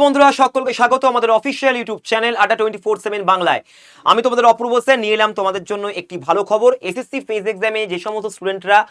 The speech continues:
প্রচণ্ড বাজে রকম পরিস্থিতি এবং বাজে ইনফ্রাস্ট্রাকচারের, আহ, ফেস করতে হয়েছিল, মুখোমুখি হয়েছিল, তাদের যে পরীক্ষা বাজে হয়েছিল, তার জন্য কিন্তু আমাদের সমস্ত যে দিল্লি বা নর্থ ইস্টে,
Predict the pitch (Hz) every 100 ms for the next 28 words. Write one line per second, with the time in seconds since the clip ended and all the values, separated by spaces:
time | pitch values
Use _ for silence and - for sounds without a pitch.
0 | _ _ _ _ 175 214 214 214 196 160
1 | 180 196 202 190 180 185 185 202 190 185
2 | 175 156 160 208 180 - - 175 190 240
3 | 240 226 - 214 214 196 _ - 156 151
4 | 147 156 202 226 - 226 - 220 208 214
5 | 185 180 208 214 202 196 170 131 - -
6 | _ 180 185 226 240 185 196 - 226 165
7 | 160 190 196 202 233 165 151 175 185 180
8 | 185 160 214 - _ _ 147 170 180 170
9 | 196 196 - 220 233 _ _ 160 143 180
10 | 180 190 175 160 156 180 -